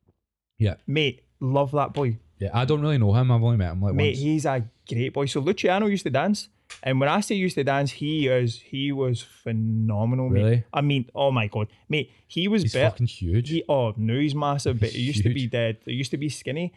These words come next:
Speaker 1: Right.
Speaker 2: Um, <clears throat> and at the time, even though I'd been dancing a wee bit longer, I would say he was probably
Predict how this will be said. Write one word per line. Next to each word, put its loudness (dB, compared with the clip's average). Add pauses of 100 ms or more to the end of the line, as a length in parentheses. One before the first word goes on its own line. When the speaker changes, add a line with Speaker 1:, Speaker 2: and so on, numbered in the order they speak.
Speaker 1:
Right. -4
Speaker 2:
Um, 0 (200)
<clears throat> 2
and 0 (840)
at 0
the -2
time, 0
even -2
though 2
I'd 0
been 0
dancing -2
a -4
wee 0
bit -2
longer, 0 (440)
I 0
would 0
say -2
he 2
was -2
probably 0